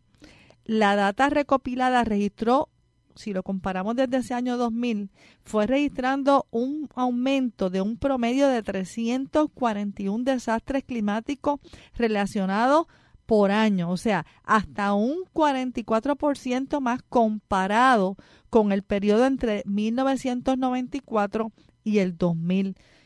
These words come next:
y duplicándose los niveles de desastre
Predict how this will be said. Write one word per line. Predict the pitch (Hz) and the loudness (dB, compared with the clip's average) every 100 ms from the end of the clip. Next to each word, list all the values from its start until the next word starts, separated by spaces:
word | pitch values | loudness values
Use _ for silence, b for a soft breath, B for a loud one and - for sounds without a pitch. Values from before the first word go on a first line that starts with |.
| b | b
y | 220 208 | 0 2
duplicándose | 214 196 190 196 254 370 302 277 240 214 | 2 0 -4 2 2 4 2 2 -2 -4
los | 214 202 | -2 0
niveles | 196 190 180 220 | 0 -2 -2 -2
de | 262 285 | 0 0
desastre | 285 - 311 320 269 254 | 0 0 -2 0 -2 -2